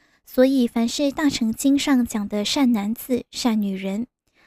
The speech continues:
善就是这样的条件，从孝养父母到劝进行者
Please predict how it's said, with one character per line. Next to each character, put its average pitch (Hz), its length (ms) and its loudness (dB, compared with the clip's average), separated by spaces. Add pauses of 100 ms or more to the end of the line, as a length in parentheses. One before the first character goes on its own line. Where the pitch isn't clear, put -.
(160)
善 220 520 0
就 226 180 2
是 220 160 -2
这 214 200 0
样 196 140 -4
的 190 100 -8
条 - 300 -16
件， 226 320 -2 (680)
从 240 200 4
孝 294 220 2
养 240 200 4
父 247 260 2
母 202 280 0
到 208 220 -2
劝 220 300 -2
进 214 200 0
行 208 320 -2
者 - 280 -2